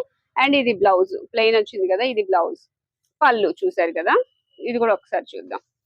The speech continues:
ఈ శారీ అయితే మనకి ఫైవ్ థౌజండ్ ఎయిట్ thou-, ఆ, ఫైవ్, ఫైవ్ థౌజండ్ ఎయిట్ హండ్రెడ్ వరకు ఉన్న శారీని ఇప్పుడు మనకి డిస్కౌంట్ లో టూ థౌజండ్ ఎయిట్ హండ్రెడ్ కి ఇస్తున్నారండి. చాలా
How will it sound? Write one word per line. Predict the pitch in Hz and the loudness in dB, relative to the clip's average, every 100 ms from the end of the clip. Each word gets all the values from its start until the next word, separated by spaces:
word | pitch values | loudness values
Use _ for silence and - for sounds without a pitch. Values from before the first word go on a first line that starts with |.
| _ _ _ 196 | _ _ _ -2
ఈ | 277 285 | 0 2
శారీ | 220 208 202 | 2 4 4
అయితే | 185 226 233 | 2 2 0
మనకి | 202 285 - | 0 0 2
ఫైవ్ | 240 262 277 | 2 2 2
థౌజండ్ | 233 220 277 294 - 240 | 0 2 0 0 0 0
ఎయిట్ | 294 - | 0 0
thou-, | 349 320 - 392 | -2 -2 -4 -2
ఆ, | 403 381 | -2 0
ఫైవ్, | 262 285 277 _ - | 0 0 -4 _ -2
ఫైవ్ | 254 | 0
థౌజండ్ | 269 262 302 302 233 | 2 2 0 0 0
ఎయిట్ | 277 - | 0 0
హండ్రెడ్ | 262 226 220 | -2 0 2
వరకు | 208 202 220 | 0 2 2
ఉన్న | 190 190 - | 2 0 0
శారీని | 180 170 180 269 605 - _ _ - | -2 2 2 2 0 -6 _ _ -6
ఇప్పుడు | 269 285 262 240 | -2 0 2 2
మనకి | 220 302 349 | 0 0 0
డిస్కౌంట్ | 240 - 247 220 208 214 | 0 -2 2 4 2 4
లో | 277 466 _ _ _ | 2 2 _ _ _
టూ | 339 370 392 | 4 4 6
థౌజండ్ | 285 254 247 311 - 240 | 6 6 4 0 2 2
ఎయిట్ | 240 247 | 2 0
హండ్రెడ్ | 220 196 175 | 0 0 -2
కి | 175 | -4
ఇస్తున్నారండి. | - 185 170 165 - - _ - | 0 0 0 -4 -8 -10 _ -2
చాలా | 220 208 | 2 4